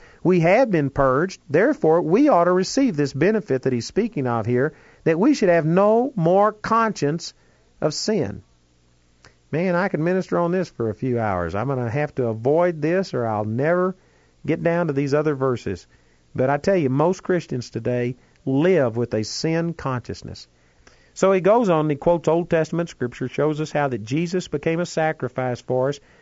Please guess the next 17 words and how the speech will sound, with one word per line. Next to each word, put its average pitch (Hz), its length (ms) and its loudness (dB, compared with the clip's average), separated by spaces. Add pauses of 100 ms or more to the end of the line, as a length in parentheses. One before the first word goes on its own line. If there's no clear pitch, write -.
(100)
put 180 160 2
his 151 120 0
last 151 440 0
will 147 340 2
and 165 160 -4
testament 139 480 -2
into 156 300 -2
effect, 139 420 -2
and 139 120 -2
then 151 160 -2
Jesus 156 440 -2
rose 160 480 2 (320)
to 170 100 0
enforce 185 520 2
his, 131 280 -6
the, 143 380 -2
uh, 127 300 -4